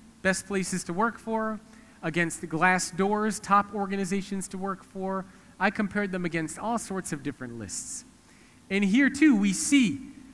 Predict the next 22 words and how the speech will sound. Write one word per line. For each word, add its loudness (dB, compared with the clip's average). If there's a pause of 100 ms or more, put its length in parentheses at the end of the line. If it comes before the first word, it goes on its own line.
(220)
organizations 2
who -4
invest 0 (100)
in 0
employee -4
experience -6 (540)
outperform 0 (300)
every 0 (100)
other 0
kind -2
of -6
organization -6
that -4
exists, -8 (380)
and -2
outperforms 0
by -2
far. -2 (460)
It's -14
not 2
even -2
close. -6